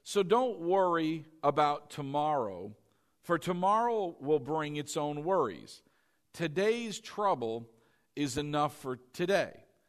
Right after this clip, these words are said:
Now, let's look at it again because we can read over that, "Oh, that, you know, that's good, okay," and, and not really grab a hold of what Jesus is saying. Look with me on the screen there. "So don't worry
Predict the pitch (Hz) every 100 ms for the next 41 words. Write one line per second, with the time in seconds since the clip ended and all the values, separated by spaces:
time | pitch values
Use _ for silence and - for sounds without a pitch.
0 | _ _ - 147 143 - 170 214 208 220
1 | 220 170 147 135 180 160 139 131 139 127
2 | 196 160 156 196 185 180 160 160 214 180
3 | 185 156 165 - 117 123 131 127 117 110
4 | 107 - - - 151 143 131 - 156 147
5 | 170 185 156 165 135 147 165 143 127 170
6 | 151 127 131 139 110 151 131 120 113 120
7 | - 190 131 139 202 202 160 151 143 123
8 | 110 - 175 165 127 113 101 - - _
9 | _ - 180 156 226 262 - 151 156 220
10 | 220 147 143